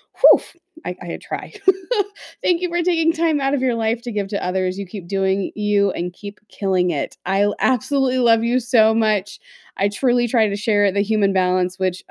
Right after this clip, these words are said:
there really is no balance, let's be honest. I just try to share the human <laughs> sides of life. But if this is you, please email me at megslope at gmail dot com,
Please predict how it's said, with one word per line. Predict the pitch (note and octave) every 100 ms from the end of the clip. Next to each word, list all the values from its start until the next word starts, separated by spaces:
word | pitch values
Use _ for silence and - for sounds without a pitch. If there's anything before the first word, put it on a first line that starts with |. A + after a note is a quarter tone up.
| -
there | G3 G3+
really | F#3+ F3+ E3+
is | F3
no | F3+
balance, | E3+ E3+ E3 E3+
let's | F3 E3+
be | - F3+
honest. | F3 F3+ F3
I | F3
just | F3 -
try | E3
to | F3
share | - F#3+ F#3+
the | A#3+
human | B3+ D4
<laughs> | C#4
sides | F4 D4+ C#4
of | C4
life. | C#4+ C#4 G#3+
But | G3+ C#4+ B3+
if | A#3+
this | C4 D4
is | E4 E4 A3+
you, | A#3+ B3+ B3+
please | C#4 C4 B3+
email | B3 B3 A#3+
me | A#3+ A3+ A3+
at | G#3
megslope | G#3 F#3+ F#3 F#3 - B3 A#3
at | G3+
gmail | G3 F3+ F3
dot | F3 -
com, | D4 C#4+ C#4+